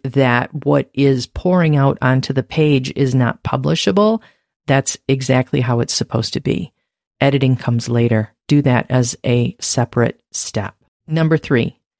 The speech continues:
never try to create the finished product as you are writing it. And what I mean by that is specifically for course creators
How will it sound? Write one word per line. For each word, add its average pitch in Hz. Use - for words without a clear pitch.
never 175
try 139
to -
create 143
the 143
finished -
product 123
as 135
you 131
are 127
writing 127
it. 104
And 135
what 185
I 220
mean 175
by 123
that 113
is 127
specifically 147
for 131
course -
creators 139